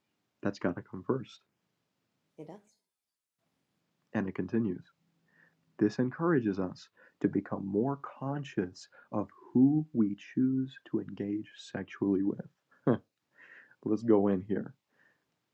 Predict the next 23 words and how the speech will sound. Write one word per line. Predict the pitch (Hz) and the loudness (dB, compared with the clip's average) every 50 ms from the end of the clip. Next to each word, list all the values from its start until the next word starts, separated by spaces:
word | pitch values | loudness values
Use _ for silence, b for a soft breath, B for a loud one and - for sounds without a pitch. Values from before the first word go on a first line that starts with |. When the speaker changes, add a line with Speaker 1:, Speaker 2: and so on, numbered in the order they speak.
| _ _ | _ _
Speaker 1:
Because | 117 117 110 - 120 104 98 98 90 - - - _ _ _ _ _ _ _ _ _ - | 2 2 2 2 0 -2 -2 -2 -6 -10 -14 -20 _ _ _ _ _ _ _ _ _ -8
something | - 156 151 190 190 180 175 165 | -4 -4 -4 -2 -2 -2 -2 0
that | 131 110 101 95 95 - _ _ _ _ _ _ | 0 0 0 0 -2 -8 _ _ _ _ _ _
most | 117 101 107 110 110 - | -2 0 0 0 -2 -4
people | - 123 110 - - - 101 - - - | -10 -12 -12 -8 -6 -6 -6 -6 -4 -4
don't | 104 101 104 101 - - | -4 -4 -4 -6 -6 -8
understand | 98 95 92 92 - - - 98 90 90 87 80 - - - - | -6 -4 -4 -6 -8 -6 -6 -6 -6 -6 -8 -10 -14 -10 -4 -4
is | 104 95 | -4 -2
that | - 101 92 95 - b b b b b b - | -2 -2 -4 -4 -6 b b b b b b -10
you | 113 107 123 143 151 156 147 - - 113 | -4 0 2 2 4 2 0 -2 -6 -2
do | 117 127 143 147 139 | 0 0 0 0 -2
not | 135 131 123 117 110 - _ _ _ _ - - | -4 -6 -4 -6 -8 -10 _ _ _ _ -14 -10
have | 117 110 110 113 - _ - - _ | -8 -8 -6 -8 -10 _ -20 -6 _
to | 101 92 90 87 90 b b b b b 107 | -2 -2 -2 -4 -8 b b b b b -8
engage | 98 90 95 95 - 98 107 110 101 92 87 - - - _ _ _ _ _ _ | -8 -6 -8 -6 -2 0 0 0 0 -2 -6 -8 -12 -18 _ _ _ _ _ _
sexually | - - - - 117 117 - - - - 107 101 92 | -20 -10 -6 -6 -6 -6 -8 -8 -4 0 0 0 0
with | 90 - - - | -2 -4 -10 -12
someone | - - 107 95 90 87 - - - - _ b b b b b b | -8 -6 -6 -6 -4 -8 -10 -10 -12 -14 _ b b b b b b
to | - - - - - _ _ _ _ _ - | -6 -6 -6 -6 -8 _ _ _ _ _ 2
fully | 135 131 135 135 131 123 101 - - - _ _ _ _ _ _ _ _ _ _ _ _ _ _ _ _ | 4 4 4 2 0 -2 -4 -6 -10 -12 _ _ _ _ _ _ _ _ _ _ _ _ _ _ _ _
take | - - - 123 113 107 - _ _ _ | -20 -8 -2 0 0 0 -2 _ _ _
in | - - 110 107 101 101 101 | -6 -2 -2 -2 0 -2 -2
their | 98 95 92 | -4 -4 -8